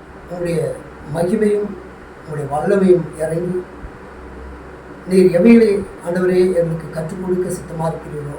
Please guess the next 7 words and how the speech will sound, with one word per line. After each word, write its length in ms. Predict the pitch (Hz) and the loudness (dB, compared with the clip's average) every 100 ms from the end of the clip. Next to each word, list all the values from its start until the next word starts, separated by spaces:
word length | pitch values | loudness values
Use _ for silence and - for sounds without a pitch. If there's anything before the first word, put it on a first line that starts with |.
| - | -10
அந்த 120 | 139 | -8
வார்த்தையை 500 | 139 156 170 165 160 | -2 -2 -2 -4 -6
எங்களுக்கு 420 | 156 147 143 143 - | -6 -6 -8 -10 -12
கற்றுத்தாரும். 640 | 135 135 - 147 151 151 - - - - - - - | -12 -10 -6 -2 -2 -4 -12 -16 -20 -20 -20 -20 -14
நாங்கள் 240 | 160 160 143 | -6 -4 -2
அதன்படி 440 | 147 170 175 180 | -2 -4 -2 -2
நடந்து, 680 | 202 - 147 160 175 190 202 | -2 -4 -6 0 2 4 2